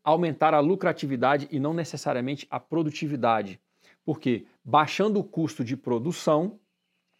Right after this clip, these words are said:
você consegue se proteger contra as oscilações do mercado. Então, blindagem com relação a dívidas, blindagem com relação às, às oscilações climáticas e blindagem com relação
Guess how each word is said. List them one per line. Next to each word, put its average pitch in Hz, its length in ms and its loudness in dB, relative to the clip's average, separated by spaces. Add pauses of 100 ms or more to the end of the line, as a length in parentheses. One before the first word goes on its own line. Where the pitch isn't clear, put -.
(280)
você 151 340 -2
consegue 147 380 -2
se - 160 -8
proteger 147 420 -4
contra 147 240 -4
as 123 80 -4
oscilações 151 880 -2 (340)
do 143 120 0
mercado. 110 580 -4 (380)
Então, 120 420 -2 (640)
blindagem 131 580 6
com 123 100 -4
relação 120 320 0
a 123 40 -2
dívidas, 190 580 0 (360)
blindagem 131 580 4
com 120 120 -8
relação 120 340 0
às, 113 120 -2
às 117 280 2
oscilações 120 480 -2
climáticas 139 640 0 (220)
e 143 80 -2
blindagem 131 480 2
com 127 80 -8
relação 131 340 -2